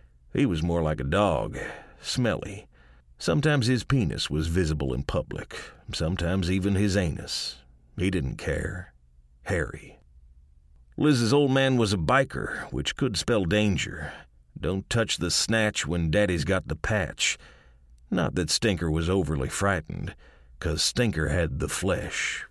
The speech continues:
lived the standard. The day was early yet, but there was already a string of bubblegum lodged securely within Stinker's thick and lustrous stash.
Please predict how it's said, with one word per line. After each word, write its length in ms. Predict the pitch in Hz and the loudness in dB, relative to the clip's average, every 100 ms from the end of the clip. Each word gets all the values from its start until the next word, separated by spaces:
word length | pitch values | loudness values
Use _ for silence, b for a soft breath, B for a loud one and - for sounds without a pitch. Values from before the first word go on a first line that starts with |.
| _ | _
lived 380 | 71 95 82 58 | 0 0 0 -2
the 80 | 67 | -2
standard. 840 | - - 85 87 76 - - - - _ - - - - - - - - - - - | -2 0 0 0 -2 -6 -8 -10 -12 _ -20 -20 -20 -20 -20 -20 -20 -20 -20 -20 -2
The 100 | 107 | 2
day 200 | 147 175 | 6 6
was 180 | 160 123 | 6 6
early 280 | 160 165 139 | 6 6 6
yet, 340 | 139 139 - | 6 4 0
but 140 | 110 107 | 0 4
there 160 | 127 | 6
was 140 | 120 110 | 6 6
already 460 | 135 135 135 117 | 4 4 4 4
a 60 | 95 | 2
string 420 | - - 147 151 | 2 2 2 4
of 80 | 147 | 4
bubblegum 560 | 127 85 - 85 82 | 4 2 2 2 2
lodged 360 | 90 104 107 104 | 2 2 2 2
securely 540 | - - - 131 135 | -2 -4 0 2 2
within 360 | 127 101 98 95 | 2 2 2 2
Stinker's 580 | - - 117 98 95 - | 0 0 0 0 -2 -2
thick 440 | - 123 127 - | -2 -2 -2 -4
and 100 | 65 | -2
lustrous 540 | 65 90 110 - 107 - | 0 2 2 0 0 0
stash. 720 | - - 82 69 73 - | 0 0 0 -2 -4 -4